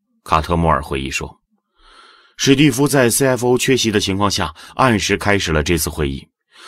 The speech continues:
而当那位C F O走进来时，史蒂夫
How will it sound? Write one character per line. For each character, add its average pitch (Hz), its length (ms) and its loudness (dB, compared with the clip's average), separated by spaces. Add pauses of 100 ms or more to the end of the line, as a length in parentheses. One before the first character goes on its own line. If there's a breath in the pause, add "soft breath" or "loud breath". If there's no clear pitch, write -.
(160 loud breath)
而 135 160 4
当 151 160 2
那 143 140 2
位 120 120 4
C 123 160 0
F 113 220 0
O 123 80 2
走 80 220 0
进 90 140 0
来 76 140 2
时， 73 260 -2 (120)
史 - 200 -4
蒂 82 120 0
夫 85 260 -2